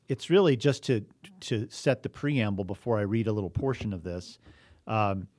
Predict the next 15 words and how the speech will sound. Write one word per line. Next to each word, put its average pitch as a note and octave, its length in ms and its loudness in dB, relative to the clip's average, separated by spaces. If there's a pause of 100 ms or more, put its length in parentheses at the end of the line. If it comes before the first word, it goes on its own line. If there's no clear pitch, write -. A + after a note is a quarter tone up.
(340)
Saul C#3 800 4 (460)
ha-, A2 240 -4 (140)
uh, G#2+ 360 -4 (160)
was A#2 180 0
a A2 100 2
Pharisee D3 680 2 (300)
who'd C3 180 0
been A#2+ 160 2
trained C#3+ 400 0
by B2 180 4
Gamaliel, B2 840 2 (520)
who C3 120 2
was B2 340 4 (100)
the C#3 580 4 (200)
rabbi A2+ 640 4